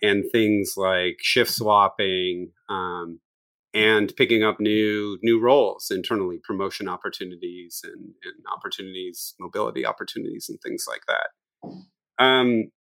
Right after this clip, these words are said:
Movo supports all of those use cases, and our clients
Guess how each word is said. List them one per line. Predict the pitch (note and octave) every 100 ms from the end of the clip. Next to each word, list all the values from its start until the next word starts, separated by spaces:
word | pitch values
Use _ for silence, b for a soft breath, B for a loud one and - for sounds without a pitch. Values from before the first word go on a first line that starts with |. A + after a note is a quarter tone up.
| C3
Movo | D#3 F3
supports | E3 C3+ D3+ C3+
all | C3 D3+
of | D#3
those | D#3+ D#3+
use | D#3+ D3+
cases, | - D3+ C#3 - C#3 C3+ B2+ -
and | A2 G#2+ G#2 G2 -
our | G#2
clients | - B2+ B2+ B2+ B2+ A#2+ - -